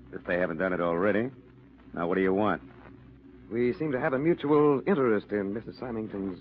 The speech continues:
Speaker 2: health.
Speaker 1: Mm-hmm.
Speaker 2: If anything happened to her, it isn't likely her financial manager would see his way clear to renew the note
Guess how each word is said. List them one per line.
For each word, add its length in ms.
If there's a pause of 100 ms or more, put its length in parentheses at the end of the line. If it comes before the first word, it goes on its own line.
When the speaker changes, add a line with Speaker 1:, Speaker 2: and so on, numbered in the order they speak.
(760)
Speaker 2:
health. 220 (180)
Speaker 1:
Mm-hmm. 540 (920)
Speaker 2:
If 160
anything 320
happened 380
to 120
her, 220
it 80
isn't 240
likely 260
her 160
financial 380
manager 420
would 160
see 100
his 140
way 220
clear 260
to 80
renew 320
the 100
note 300